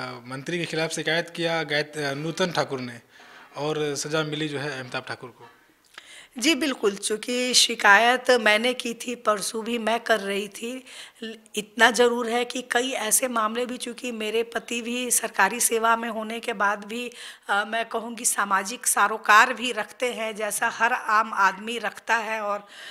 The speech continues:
Speaker 2: अ, मैं कहूँगी कि हर भारतीय नागरिक को रखना भी चाहिए। और अगर उनके पास कोई जिसकी शिकायत या वो पीड़ित है और शिकायत पुलिस के द्वारा नहीं सुनी जाती रही है या वो प्रताड़ित महसूस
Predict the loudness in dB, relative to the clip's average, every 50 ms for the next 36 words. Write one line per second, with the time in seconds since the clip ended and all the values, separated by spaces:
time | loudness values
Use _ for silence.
0 | -16 -10 -6 -6 -4 -4 -4 -6 -4 -4 -6 -6 -6 -8 -10 -12 -12 -12 -10 -8
1 | -6 -4 -4 -4 -4 -2 -2 -2 -2 -2 -2 -2 -2 0 0 -2 -2 -2 -6 -10
2 | -8 -4 -4 -2 0 0 -2 -2 0 2 2 2 2 2 -2 -8 -8 -8 -8 -10
3 | -10 -10 -12 -12 -14 -18 -20 -20 -20 -8 _ 0 0 0 0 0 -2 -2 -4 -4
4 | -6 -8 -6 -6 -6 -4 -2 0 0 0 0 0 -2 -2 -2 -2 -2 -4 -8 -6
5 | -6 -6 -6 -6 -8 -6 -4 -4 -2 -2 -2 0 -2 -2 -2 -2 0 0 2 2
6 | 0 -2 -4 -4 -4 -2 -2 -2 -4 -6 -6 -8 -10 -8 -8 -8 -10 -10 -6 -4
7 | -2 -2 0 0 0 0 0 -2 -4 -6 -12 -18 -20 -20 -14 -8 -6 -4 -4 -2
8 | 2 4 6 6 6 4 0 -8 -10 -10 -6 -4 -4 -4 -2 -2 -4 -2 0 0
9 | 0 2 0 0 -2 -4 -6 -6 -4 -2 -2 -2 -2 -4 -6 -8 -8 -6 -2 0
10 | 0 0 -2 -4 -10 -10 -8 -8 -10 -10 -12 -12 -10 -8 -6 -6 -6 -6 -6 -6
11 | -6 -6 -6 -8 -10 -8 -8 -6 -2 0 -2 -2 -2 -4 -10 -12 -14 -12 -10 -10
12 | -10 -10 -10 -8 -8 -8 -6